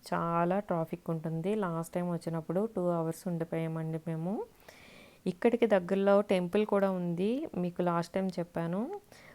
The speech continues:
మాలిబు దగ్గరలో మాత్రం వెంకటేశ్వర స్వామి టెంపుల్ ఉంది. ఈసారి ఎప్పుడైనా వెళ్తే విజి-, ఉమ్, వెళ్ళాలని అనుకుంటున్నాను. వెళ్తే, ఆ, మీకు చూపిస్తాను. అది కూడా టైమింగ్స్ ఉంటాయండి. ఇక్కడ ప్రతి దానికి,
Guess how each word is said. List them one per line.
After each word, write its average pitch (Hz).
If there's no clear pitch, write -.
మాలిబు 175
దగ్గరలో 175
మాత్రం 180
వెంకటేశ్వర 180
స్వామి 175
టెంపుల్ 170
ఉంది. 170
ఈసారి 175
ఎప్పుడైనా 175
వెళ్తే 190
విజి-, 170
ఉమ్, 165
వెళ్ళాలని 180
అనుకుంటున్నాను. 180
వెళ్తే, 175
ఆ, 180
మీకు 180
చూపిస్తాను. 170
అది 160
కూడా 202
టైమింగ్స్ 175
ఉంటాయండి. 180
ఇక్కడ 202
ప్రతి 180
దానికి, 185